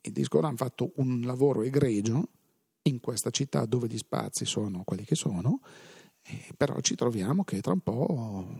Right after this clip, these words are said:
cosa facciamo? Dobbiamo trovare uno spazio a casa nostra e fare le mostre? Prendiamo tre, quattro appartamenti e facciamo insieme, facciamo le mostre.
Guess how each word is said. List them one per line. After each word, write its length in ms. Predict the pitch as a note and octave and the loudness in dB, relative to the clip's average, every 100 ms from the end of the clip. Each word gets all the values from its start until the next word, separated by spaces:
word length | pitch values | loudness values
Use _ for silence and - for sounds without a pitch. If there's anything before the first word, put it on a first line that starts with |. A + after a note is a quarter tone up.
| - - - - - - - | -14 -16 -18 -20 -20 -20 -6
cosa 220 | - A2 | -2 -2
facciamo? 420 | - - C#2+ - | -2 -4 -6 -10
Dobbiamo 240 | - G2+ G#2 | -4 0 2
trovare 280 | A#2 B2+ | 2 2
uno 280 | B2+ B2+ C#3+ | 0 0 -2
spazio 400 | C#3 - - - | 0 0 -2 -2
a 60 | B2+ | 0
casa 260 | B2 A#2 | 2 2
nostra 560 | A#2+ C3 C#3 - D#3 C#3+ | 2 2 2 2 2 2
e 140 | A#2 | 2
fare 240 | G#2+ B2 B2 | -2 0 2
le 100 | B2+ | 2
mostre? 640 | C3 C#3 - B2 A#2+ A2+ - - - - - - - _ | 2 0 0 0 0 -4 -6 -20 -20 -20 -20 -20 -20 _
Prendiamo 320 | A#2+ A#2+ B2 B2+ | 2 2 4 2
tre, 140 | - | 2
quattro 200 | B2 B2 | 2 2
appartamenti 640 | B2 B2+ D3 C3+ B2+ C3 C#3 | 2 2 2 4 4 2 2
e 20 | |
facciamo 520 | A2+ - - A2 A2+ | 0 -4 -2 0 0
insieme, 480 | A#2+ - C3+ B2 C#3 | 0 0 0 2 0
facciamo 340 | A#2+ - A#2+ | -2 -2 0
le 60 | B2 | 2
mostre. 440 | A#2 F2+ - B2 | 2 -2 -8 -16